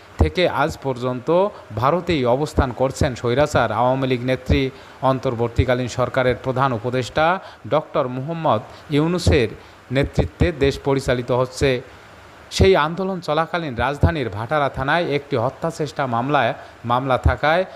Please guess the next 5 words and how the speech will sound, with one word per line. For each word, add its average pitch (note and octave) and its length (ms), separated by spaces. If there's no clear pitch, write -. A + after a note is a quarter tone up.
গ্রেপ্তারি D3+ 420
পরোয়ানা C3+ 500
ছিল C3 240
ডালিউড C3+ 440
অভিনেত্রী C#3+ 560